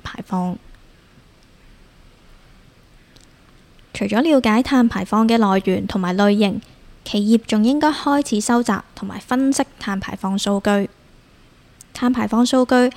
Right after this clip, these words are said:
可以幫助企業了解自己嘅碳足跡，制定減排計劃，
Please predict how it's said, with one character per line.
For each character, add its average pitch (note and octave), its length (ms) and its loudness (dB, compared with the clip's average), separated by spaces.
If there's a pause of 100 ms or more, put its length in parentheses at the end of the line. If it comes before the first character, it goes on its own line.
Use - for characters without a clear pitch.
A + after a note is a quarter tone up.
(220)
可 A3 160 -2
以 C4+ 160 0
幫 C4 420 2
助 G#3 200 -2
企 - 180 -6
業 G3+ 240 -2 (120)
了 G3+ 220 -2
解 G#3 220 0
自 A3+ 160 -4
己 G#3 140 0
嘅 A#3+ 80 -2
碳 G#3+ 260 -2
足 C4 180 -4
跡， C#4+ 140 0 (720)
制 A#3+ 240 0
定 G#3 240 0
減 G3 240 -4
排 A3 240 -8
計 G3 180 -4
劃， G3 200 0